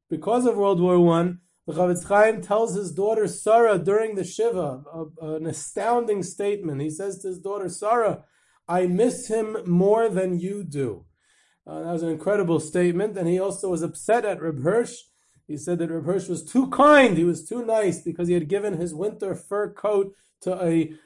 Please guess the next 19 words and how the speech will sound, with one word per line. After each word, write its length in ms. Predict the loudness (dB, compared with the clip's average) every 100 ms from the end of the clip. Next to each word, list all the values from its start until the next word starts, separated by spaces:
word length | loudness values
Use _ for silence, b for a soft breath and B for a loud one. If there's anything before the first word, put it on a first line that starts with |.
| B B
bacher 380 | 4 4 4 0
in 80 | 0
the 100 | -2
yeshiva 260 | -2 -4
who 140 | 2 4
was 200 | 4 2
suffering 520 | -2 -2 -6 -6 -6
from 220 | -10 -14
typhus 580 | -4 -2 -2 -2 -4 -4
during 200 | -4 -4
the 60 |
cold 300 | -6 -6 -4
Russian 320 | -4 -6 -8 -6
winter 320 | -6 -6 -4
out 200 | -2 -2
in 100 | -4
Snovsk. 600 | -6 -4 -6 -6 -16 -20 _ _ _ _ _
And 320 | 0 4 4
he, 480 | 4 2 0 -2 -8